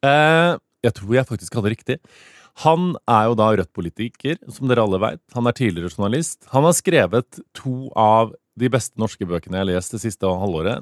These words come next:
nemlig Pabbi og Mor er trygda. Nå er han ute med en ny, eh, bok om Bibelen, som han har skrevet sammen med kjæresten sin. Og så har det jo vært et helvetes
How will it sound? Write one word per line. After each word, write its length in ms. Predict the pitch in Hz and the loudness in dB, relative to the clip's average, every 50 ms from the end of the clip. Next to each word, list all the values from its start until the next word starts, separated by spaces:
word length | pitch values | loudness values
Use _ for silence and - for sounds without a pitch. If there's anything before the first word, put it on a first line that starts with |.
| 110 | -4
nemlig 380 | 113 104 92 85 85 92 101 - _ _ _ _ - | -2 -2 -2 -2 -4 -4 -6 -6 _ _ _ _ -12
Pabbi 380 | - 101 80 82 78 80 135 185 233 _ _ _ _ _ _ - | -10 -8 -8 -6 -2 0 0 0 -2 _ _ _ _ _ _ -2
og 380 | 113 104 107 113 123 139 135 - _ _ _ _ _ _ - 107 | 0 0 2 4 2 2 2 -2 _ _ _ _ _ _ -4 0
Mor 240 | 104 107 107 113 - | 0 2 2 2 0
er 160 | - 120 123 | 0 -2 -2
trygda. 380 | 117 127 123 98 85 104 120 175 - _ _ _ - - - - - - _ _ - | 0 0 0 0 2 0 0 0 -2 _ _ _ -20 -20 -20 -20 -20 -20 _ _ 2
Nå 80 | 151 | 4
er 80 | 180 202 | 4 4
han 80 | 202 202 147 | 4 2 0
ute 80 | - 147 | 2 2
med 140 | 151 160 160 | 2 4 6
en 20 | |
ny, 140 | 147 143 147 156 160 - | 6 6 4 4 2 2
eh, 460 | - 143 139 143 139 139 139 135 139 139 | 2 2 4 4 4 4 4 2 2 2
bok 480 | 127 110 120 147 175 196 - _ _ _ - | 2 2 0 0 0 -2 -6 _ _ _ 0
om 140 | 131 135 143 120 | 2 2 2 2
Bibelen, 540 | 110 117 110 98 98 95 95 151 185 214 226 156 | 2 0 2 2 2 2 4 4 4 4 2 2
som 160 | - 156 143 | 2 2 2
han 80 | 143 147 | 2 2
har 80 | 143 - | 0 0
skrevet 400 | - 160 139 101 85 98 101 - | 0 2 2 2 2 0 -4 -6
sammen 560 | - - 107 90 85 85 87 98 110 113 120 - - - | -4 -2 -2 0 0 0 0 2 2 0 0 -2 -4 -4
med 320 | 104 101 98 98 110 - - 123 | -2 0 0 0 -2 -2 -4 -2
kjæresten 320 | - 131 - - - 95 85 | -2 0 0 0 -2 -6 -4
sin. 280 | - 135 175 202 190 - | 0 0 0 0 0 0
Og 80 | 156 | 0
så 100 | 127 160 143 131 | 2 4 4 4
har 80 | 113 | 4
det 80 | 113 135 | 4 4
jo 80 | 143 | 2
vært 460 | 113 107 - - _ _ _ - - - | 2 0 0 -2 _ _ _ -20 -12 -8
et 160 | 123 113 113 | -8 -6 -4
helvetes 800 | 95 131 127 107 90 82 78 82 82 - - 101 98 82 - | -2 -2 -2 -2 -2 -4 -6 -8 -10 -8 -6 -8 -8 -6 -8